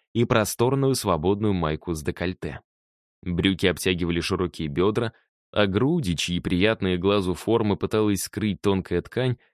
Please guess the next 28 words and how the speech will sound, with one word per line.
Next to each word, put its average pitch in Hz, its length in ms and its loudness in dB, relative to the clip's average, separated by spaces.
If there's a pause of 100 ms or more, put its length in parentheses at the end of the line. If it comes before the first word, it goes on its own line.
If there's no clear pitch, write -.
(100)
вызывающе 143 680 0
смотрели 85 480 0
в 78 80 -2
мою 85 220 2
сторону. 73 500 -10 (320)
Надо 170 320 2
сказать, 147 520 0
оружие 98 440 0
работало. 87 680 -2 (680)
Готовя 147 440 2
зелье, 143 400 0
я 117 140 2
порядочно 107 520 -2
устал, 131 420 -2
но 117 120 0
вчера 123 380 0
как 104 200 0
следует 113 460 0
отъелся 95 580 2
и - 20 4
отоспался. 107 800 -2 (460)
Зато 107 420 2
с - 100 -4
утра 170 300 2
проснулся 127 640 0
голод 104 560 2 (220)
иного 101 480 2
рода, 98 400 0